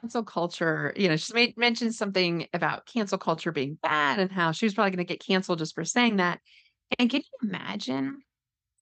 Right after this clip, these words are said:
you know, for folks of color, for folks in the trans community, folks of really marginalized communities, how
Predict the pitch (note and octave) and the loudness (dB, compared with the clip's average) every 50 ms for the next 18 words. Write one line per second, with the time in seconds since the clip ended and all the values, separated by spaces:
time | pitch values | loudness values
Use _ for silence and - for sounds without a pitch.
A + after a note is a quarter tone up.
0 | _ _ - G#3 G3 F3+ F3 - G3+ G3 F#3+ G3 - G3 - A3 F#3 - - - | _ _ 4 6 6 6 4 4 4 4 4 4 4 4 4 4 2 -2 -6 -6
1 | - _ - - E3 E3+ E3+ E3 E3 E3+ E3 F3 F3 - E3+ E3 E3 - - - | -6 _ -4 -2 0 2 4 4 4 4 2 0 -2 0 -2 -4 -4 -4 -14 -12
2 | - - E3+ F3+ - - - - - F#3+ F#3+ F#3 F#3 - - F#3+ F3+ F3 E3+ E3 | -6 -6 -6 -6 -6 -10 -12 -4 0 2 4 4 2 2 0 -2 0 2 2 2
3 | D#3+ D#3+ - F3+ F3+ - - - - - - G3 G3+ A#3+ A3+ G3 F3 F3+ E3 E3 | 0 2 0 -4 -4 -4 -10 -10 -10 -10 -6 0 0 2 4 4 2 2 2 0
4 | E3+ E3 - E3+ D#3+ D#3 D#3 D#3 - - - F3+ F3 F#3+ G#3 G3 E3 D#3 D#3 D#3 | 0 -2 -4 -10 -8 -6 -6 -6 -6 -8 -6 -2 0 2 2 4 4 4 2 2
5 | D#3 - _ _ _ _ _ _ _ _ _ _ _ _ _ - - A3 A3+ A3+ | 0 -2 _ _ _ _ _ _ _ _ _ _ _ _ _ 2 4 6 6 8
6 | G#3+ G#3+ G#3 F3 D#3 - | 8 6 6 4 4 0